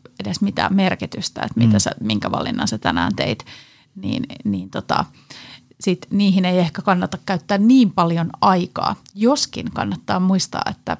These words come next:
Speaker 1: pienet valinnat kumuloituu.
Speaker 2: Mm.
Speaker 1: Ja siinä piilee tää tapojen,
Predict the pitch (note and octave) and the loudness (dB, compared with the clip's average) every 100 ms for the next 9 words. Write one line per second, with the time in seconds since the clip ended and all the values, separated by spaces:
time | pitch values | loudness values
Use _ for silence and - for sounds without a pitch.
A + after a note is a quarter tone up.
0 | - G3 F#3 - - E2+ - - - G#3+ | -4 -2 -2 -4 -4 -4 -6 -10 -10 -8
1 | G3 - - - - - A3+ C3 F#3 G#3 | -8 -8 -8 -10 -10 -8 -2 2 4 4
2 | C#3+ E3 G3 G#3 E3 E3 B1+ - - A3+ | 2 2 2 2 2 -2 -6 -6 -6 -4
3 | - - - - - _ _ _ _ _ | -2 -4 -4 -18 -20 _ _ _ _ _
4 | _ - F3+ - - - | _ -2 0 0 0 0